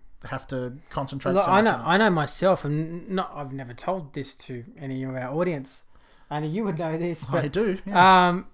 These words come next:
Speaker 2: I, I, um, I don't have, like, a left kneecap.
Speaker 1: A patella's gone,
Speaker 2: Uh,
Speaker 1: yeah.
Speaker 2: a guy had an epileptic fit and hit me head on with his car. Uh, not his fault, no one's fault, just,
Speaker 1: Yeah.
Speaker 2: uh, just bad luck.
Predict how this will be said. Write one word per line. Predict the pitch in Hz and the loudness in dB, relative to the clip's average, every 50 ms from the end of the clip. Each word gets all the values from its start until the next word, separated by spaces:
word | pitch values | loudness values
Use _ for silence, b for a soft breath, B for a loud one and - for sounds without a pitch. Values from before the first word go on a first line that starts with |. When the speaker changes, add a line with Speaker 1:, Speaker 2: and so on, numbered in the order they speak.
| - - - - | -20 -20 -10 -4
Speaker 2:
I, | - 180 175 165 - 175 175 185 208 190 196 - - | -2 -2 -2 -2 0 2 4 4 4 2 0 -6 -4
I, | - 190 | -2 0
um, | 185 185 190 | 0 2 4
I | 180 214 208 | 4 4 6
don't | 208 180 160 135 | 6 4 2 2
have, | 156 151 135 | 0 0 0
like, | 147 139 127 - | 0 -2 0 -2
a | 139 131 131 127 120 123 | -2 -2 -2 -2 -4 -6
left | 127 147 147 - - | -6 -6 -6 -6 -6
kneecap. | 151 190 220 220 156 131 101 - - - - | -4 -4 -4 -4 -8 -10 -12 -12 -16 -18 -10
Speaker 1:
A | 120 | -8
patella's | - - - 175 190 156 123 120 | -8 -2 0 0 0 0 -2 -4
gone, | 120 160 190 190 143 | -2 -2 -2 0 -2
Speaker 2:
Uh, | 143 135 156 | -2 -2 -2
Speaker 1:
yeah. | 160 143 | -2 -2
Speaker 2:
a | 123 | -4
guy | 110 101 156 151 151 151 147 143 135 135 - - - - | -4 -2 -2 0 0 0 -2 -4 -6 -8 -12 -16 -20 -10
had | - 160 151 | -10 -8 -6
an | 156 156 | -4 -6
epileptic | 160 156 156 151 151 - 156 143 143 - | -6 -4 -6 -8 -8 -8 -12 -14 -14 -18
fit | - - - 165 - | -2 -2 -2 -2 0
and | 170 139 131 131 135 | -4 -6 -6 -6 -6
hit | 160 185 175 | -8 -8 -8
me | 160 147 143 | -10 -10 -6
head | 151 165 | -4 -2
on | 175 180 208 233 233 226 b b b b b b b b b b | -2 -2 -2 -2 -4 -8 b b b b b b b b b b
with | 160 151 147 | -10 -8 -8
his | 143 139 131 | -6 -8 -10
car. | - - 160 170 214 247 254 226 b b b b b b - | -8 -4 -2 -2 0 -2 -4 -8 b b b b b b -4
Uh, | 156 156 151 147 | -2 0 0 0
not | 147 165 156 143 | 0 -2 -2 -2
his | 170 185 - | -2 -4 -4
fault, | - - 170 190 208 | -4 -2 -2 -2 -2
no | 170 170 165 | -6 -6 -6
one's | 156 151 151 | -6 -8 -8
fault, | - 156 180 240 233 | -6 -6 -6 -6 -6
just, | 156 143 220 | -6 -4 -2
Speaker 1:
Yeah. | 185 143 139 | -2 -2 -4
Speaker 2:
uh, | 139 - - - - - | -6 -10 -16 -20 -20 -20
just | - - - - | -20 -20 -10 -10
bad | 139 127 135 | -8 -6 -4
luck. | 180 220 - - | -6 -6 -6 -8